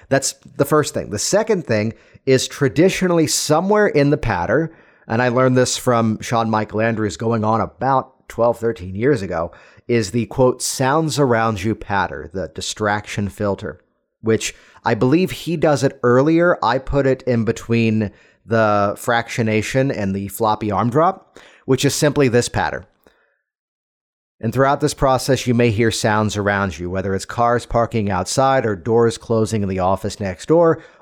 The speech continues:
All of these sounds begin to matter less and less because the sound of my voice and the feeling of every breath you exhale, that's what helps to guide you deeper down."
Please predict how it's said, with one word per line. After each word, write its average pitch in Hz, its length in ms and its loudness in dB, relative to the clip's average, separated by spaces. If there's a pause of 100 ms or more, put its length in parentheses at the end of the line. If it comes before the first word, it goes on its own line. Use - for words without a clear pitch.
(120)
All 156 200 2
of 170 80 2
these 156 220 0
sounds 127 320 0
begin 117 240 -2
to 113 80 0
matter 104 320 0
less 90 380 -4
and 90 120 -6
less 85 240 -6
because 98 280 -10
the 110 80 -8
sound 110 280 -2
of 98 120 -6
my 127 220 2
voice 120 440 2 (240)
and 113 140 -4
the 110 40 -4
feeling 156 380 2
of 127 100 2
every 123 220 2
breath 110 300 0
you 101 160 0
exhale, 95 500 -2 (400)
that's 104 380 -2
what 110 100 2
helps 101 260 -2
to - 80 -6
guide 85 300 -4
you 87 180 -8 (200)
deeper 90 440 -6 (120)
down." 85 320 -4